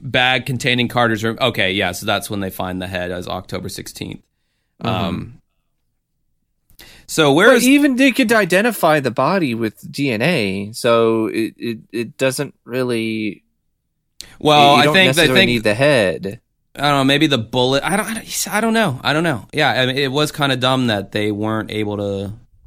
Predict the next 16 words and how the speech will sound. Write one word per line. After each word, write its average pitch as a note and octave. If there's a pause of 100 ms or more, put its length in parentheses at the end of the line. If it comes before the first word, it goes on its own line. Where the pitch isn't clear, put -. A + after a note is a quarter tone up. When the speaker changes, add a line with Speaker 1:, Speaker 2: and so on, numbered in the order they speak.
(100)
Speaker 1:
somehow, G2+ (1600)
I C3
mean, C#3
like C#3
I B2+
said, A#2+
man, G2+
and, G2+
and G#2 (260)
these, B2+
the, B2+
the A#2
police F#3+
p-, -
treat C3+
people A2+